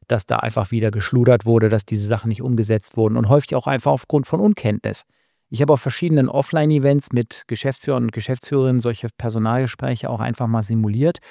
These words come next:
wollte einfach mal hören, wie die sich so verhalten würden, wie die so vorgehen würden, welche Impulse die setzen, welche Inhalte die abfragen, welche Struktur die wählen würden.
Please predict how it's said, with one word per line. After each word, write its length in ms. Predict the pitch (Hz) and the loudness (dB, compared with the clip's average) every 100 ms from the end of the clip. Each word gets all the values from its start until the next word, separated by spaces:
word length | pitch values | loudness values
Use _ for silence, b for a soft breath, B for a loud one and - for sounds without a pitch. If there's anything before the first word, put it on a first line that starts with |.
| B - | B 0
wollte 220 | 117 123 | 0 0
einfach 180 | 117 120 | 0 0
mal 160 | 110 | 2
hören, 280 | 120 123 104 | 2 2 0
wie 120 | 123 | -4
die 160 | 123 120 | -4 -4
sich 220 | 113 110 | -4 -4
so 120 | 127 | -2
verhalten 500 | - 110 113 127 135 | -2 0 -2 -2 2
würden, 260 | 135 127 107 | 4 4 2
wie 100 | 117 | 0
die 100 | 117 | 0
so 160 | 117 | 0
vorgehen 520 | 110 139 135 127 123 120 | 0 0 0 2 0 2
würden, 280 | 127 120 | 2 2
welche 240 | 113 107 117 | 0 -2 -2
Impulse 680 | 113 113 117 107 131 117 113 | 0 0 -2 2 4 4 2
die 120 | 110 | 2
setzen, 440 | 117 131 - 135 | 2 2 2 2
welche 240 | 117 107 127 | 2 0 -2
Inhalte 640 | 131 120 117 113 123 113 - B - | 2 4 2 0 0 0 -2 B -6
die 100 | 135 | -4
abfragen, 640 | 147 - 123 120 123 117 | -4 -2 2 4 4 2
welche 220 | 110 104 | 0 -4
Struktur 540 | 110 - 110 - - 131 | -10 -10 -12 -8 -2 -2
die 160 | 107 | 0
wählen 300 | 117 123 127 | 2 2 2
würden. 200 | 123 123 | 2 -2